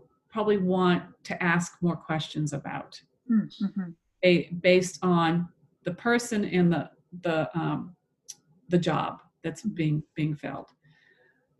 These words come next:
Speaker 1: Make sure, though, that when you use that assessment, that it's validated for hiring. And I, a lot of people love Myers-Briggs and disc,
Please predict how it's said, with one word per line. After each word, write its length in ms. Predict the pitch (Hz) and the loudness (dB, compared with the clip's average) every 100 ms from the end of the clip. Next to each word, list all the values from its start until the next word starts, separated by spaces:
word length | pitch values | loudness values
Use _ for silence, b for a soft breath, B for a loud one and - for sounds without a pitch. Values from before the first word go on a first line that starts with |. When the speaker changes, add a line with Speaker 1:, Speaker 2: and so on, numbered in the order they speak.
| _ _ _ - - _ _ - | _ _ _ -20 -20 _ _ -2
Speaker 1:
Make 260 | 208 247 | 2 2
sure, 340 | - - 269 233 | 0 2 4 6
though, 220 | 214 185 | 6 4
that 340 | 185 180 - - | 4 0 -2 -4
when 200 | 185 185 | 2 4
you 120 | 180 | 6
use 400 | 180 196 247 254 | 6 4 4 4
that 160 | 233 214 | 2 0
assessment, 800 | 175 208 202 - 160 147 156 - _ _ | -2 -4 -4 -2 0 0 -2 -10 _ _
that 120 | 180 | 2
it's 140 | 175 175 | 2 2
validated 680 | 175 165 160 160 156 160 | 2 2 2 2 0 -2
for 120 | - 151 | -2 -4
hiring. 540 | 156 143 - 76 165 _ _ _ 151 _ _ | -2 -4 -8 -12 -12 _ _ _ -20 _ _
And 220 | 175 170 - - | -4 -4 -8 -2
I, 220 | 185 175 175 _ _ _ _ _ _ - | 0 0 -2 _ _ _ _ _ _ 0
a 60 | |
lot 260 | 180 185 226 | 2 4 2
of 80 | 233 | 2
people 800 | 233 220 220 214 208 208 202 - | 0 2 2 4 4 2 -2 -2
love 320 | 185 190 196 | 4 4 4
Myers-Briggs 1080 | 196 190 185 180 185 185 180 180 175 175 - | 2 4 2 0 2 6 6 6 2 -2 0
and 180 | 170 170 | 0 4
disc, 400 | 180 175 175 | 4 4 2